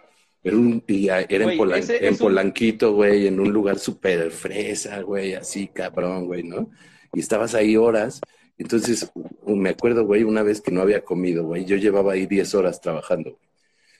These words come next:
Speaker 1: Y un, y entonces regresa una madre, güey, y tenía, ¿sabes? Como un cachito de, de algo, y me acuerdo que me lo comí. Ve,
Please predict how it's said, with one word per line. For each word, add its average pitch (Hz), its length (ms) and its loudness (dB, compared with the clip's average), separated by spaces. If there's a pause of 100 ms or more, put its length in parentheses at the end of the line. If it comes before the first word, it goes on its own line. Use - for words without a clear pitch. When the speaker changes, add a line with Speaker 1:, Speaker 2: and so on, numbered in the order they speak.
(180)
Speaker 1:
Y 92 160 0
un, 113 300 2
y 90 140 -4
entonces 107 440 -2
regresa 101 480 0
una 110 180 -2
madre, 95 360 -2
güey, 98 160 -4
y 107 40 -2
tenía, 92 380 -2
¿sabes? 92 420 -2
Como 90 200 -6
un 95 80 -2
cachito 104 560 -2
de, - 240 -8 (100)
de 90 140 -4
algo, 92 440 -2 (380)
y 95 140 -2
me 87 120 -2
acuerdo 104 260 0
que - 60 -4
me 92 100 0
lo 85 120 -2
comí. 92 340 -6 (120)
Ve, 175 480 -4